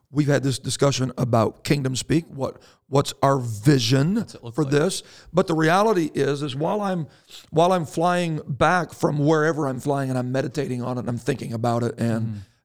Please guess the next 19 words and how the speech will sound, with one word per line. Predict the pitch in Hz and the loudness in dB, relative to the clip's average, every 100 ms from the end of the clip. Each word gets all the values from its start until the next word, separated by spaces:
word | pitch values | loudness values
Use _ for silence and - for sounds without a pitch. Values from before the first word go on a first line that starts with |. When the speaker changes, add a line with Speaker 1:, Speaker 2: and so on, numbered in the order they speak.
| - | -4
Speaker 1:
and, | 127 113 143 | -4 0 0
you | |
know, | 151 135 117 - | 2 0 -4 -2
the | 156 | -2
potential | - - 147 151 123 | 0 0 0 0 0
is | 117 | 2
there | 123 123 135 120 - - | 2 2 2 -2 -8 -8
that | 156 143 | -4 0
we | 143 | 0
could | 131 | -2
do | 120 120 | -2 0
this | 113 127 - - | 0 0 -2 -6
and | 101 107 | -8 -2
this | 160 107 - - | -2 -2 -6 -8
and | - | -4
Speaker 3:
Mm-hmm. | 117 | 0
Speaker 1:
this | 151 107 - | 0 -2 -8
and | 117 | -4
this. | 156 | -2